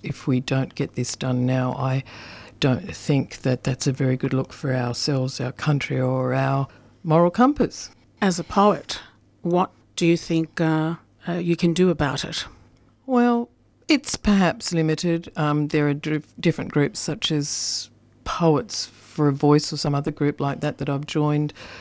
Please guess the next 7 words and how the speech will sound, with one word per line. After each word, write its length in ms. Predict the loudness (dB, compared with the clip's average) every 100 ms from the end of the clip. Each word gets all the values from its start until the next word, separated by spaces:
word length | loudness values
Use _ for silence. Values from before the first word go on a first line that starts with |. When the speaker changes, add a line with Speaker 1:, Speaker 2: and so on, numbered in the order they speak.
| -20 -20 0
Speaker 1:
But 340 | 0 0 -4 -14 _ _ _ -4
I 20 |
think 260 | 2 2 4
in 140 | 4
conversation, 880 | 4 2 2 0 0 0 0 -2 0
and 160 | 0
I 100 | 0